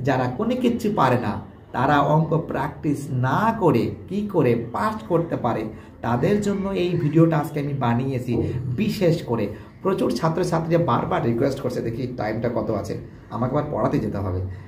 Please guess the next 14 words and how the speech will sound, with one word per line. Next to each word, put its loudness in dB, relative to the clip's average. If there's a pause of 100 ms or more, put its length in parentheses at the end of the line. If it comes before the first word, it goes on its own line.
(240)
আহ, 2
তাও 6
ভাবলাম 6
তোমাদের 0
একটা -2
ভিডিও 2
বার্তা 2
দিয়ে 4
রেখে 0
দিই, 0 (300)
যাতে 2
তোমাদের 2
পরবর্তীকালে, 0 (400)
আহ, 2